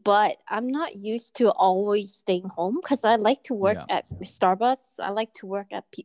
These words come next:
Speaker 1: like, places, like, not just at home, right? Like, as long as I have Wi-Fi, I can go anywhere. It's kinda, it kinda sucks how I'm like, "Oh, I can't go there." I can't even go if I want to go 'cause you're not even allowed to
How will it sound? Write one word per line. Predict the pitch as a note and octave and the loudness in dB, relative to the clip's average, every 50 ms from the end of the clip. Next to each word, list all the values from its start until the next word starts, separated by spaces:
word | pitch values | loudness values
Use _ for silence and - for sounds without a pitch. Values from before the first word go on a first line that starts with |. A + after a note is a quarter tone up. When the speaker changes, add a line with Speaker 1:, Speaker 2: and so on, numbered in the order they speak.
| - - | -8 -4
Speaker 1:
like, | G3 F#3+ - - _ | -4 -4 -4 -6 _
places, | - - A3 A3 A3 G#3+ - - - _ - - | -2 2 2 2 2 0 -6 -16 -20 _ -12 -8
like, | F3+ F#3 | -6 -2
not | G3+ G#3+ A3+ B3+ B3 - | 0 2 2 2 0 -4
just | G3+ F#3+ - | -10 -12 -10
at | E3+ - | -12 -14
home, | - - F#3 - - | -10 -10 -10 -10 -8
right? | - C#3+ D#3 F#3 G3 - - - - - | -8 -8 -6 -8 -8 -10 -14 -16 0 2
Like, | A3 G#3 - _ _ _ - | 2 2 2 _ _ _ -4
as | A3 G#3+ - | -2 2 2
long | C4 C#4+ C#4+ | 2 2 2
as | C4+ | -4
I | B3+ B3 | -6 -8
have | A#3 - - G3+ F#3+ F3+ | -8 -6 -6 -6 -6 -4
Wi-Fi, | E3 D3+ D#3+ G3 G3+ - - A3 G#3+ G#3+ G#3 | -6 -4 -4 -4 -6 -6 -4 -4 -4 -2 -4
I | G3+ | -6
can | - A3 F#3+ | -8 -8 -6
go | F#3 F3+ F3 F3+ | -4 -4 -4 -4
anywhere. | F3 E3+ G3+ A3 A#3 B3 C4+ D4+ - - - - - _ | -6 -8 -6 -4 -4 -4 -4 -6 -10 -16 -20 -20 -6 _
It's | - A3 - - - | -2 -2 -2 -4 -10
kinda, | - - C#4 C4+ - - | -2 0 0 0 2 0
it | - - - | -6 -2 0
kinda | C4 C#4 C4 | 2 2 2
sucks | - - - G3+ G3+ - - | 0 0 -2 -2 -2 -4 -4
how | - G#3+ G#3 G3+ F3+ | 0 2 2 2 2
I'm | - F3 F#3+ F3+ | 2 0 -2 -2
like, | F3 E3+ F3+ - - - _ _ _ _ _ _ _ | -2 -2 -4 -4 -10 -20 _ _ _ _ _ _ _
"Oh, | - F#3+ F#3+ | 2 4 4
I | F#3 F3+ | 4 2
can't | - A#3+ G#3+ G3 G3+ - | 0 -2 -4 -4 -2 0
go | F#3+ F#3+ F#3+ F#3+ | 2 2 2 2
there." | F3+ F#3 F#3 F#3 F3+ E3+ | 0 -2 -2 -2 -2 -2
I | - E3+ G3+ | -2 -2 -2
can't | G3+ - D4+ C#4 | 2 2 2 2
even | B3+ B3 G#3 G3 | 2 0 -2 -2
go | F#3 - G3+ G#3+ G#3 | 2 2 4 4 4
if | G3 - | 2 0
I | F3 | -2
want | - A3 F3 F#3+ A#3+ - | -2 0 -2 -2 -2 -2
to | - G3 | -4 -4
go | - - - | -2 -2 -2
'cause | G3 G3+ F#3+ F#3+ F#3 | 0 -2 -2 -2 -2
you're | F#3+ F#3 G3 | -4 -2 0
not | G#3 A3+ - | 0 0 0
even | G#3+ G#3+ G#3 G#3 G#3 | 0 -2 -2 -2 -2
allowed | F3 E3 E3 E3 E3 F#3 G#3+ A3 - - | 0 0 -2 0 0 0 0 0 -2 -6
to | - - - | -8 -8 -8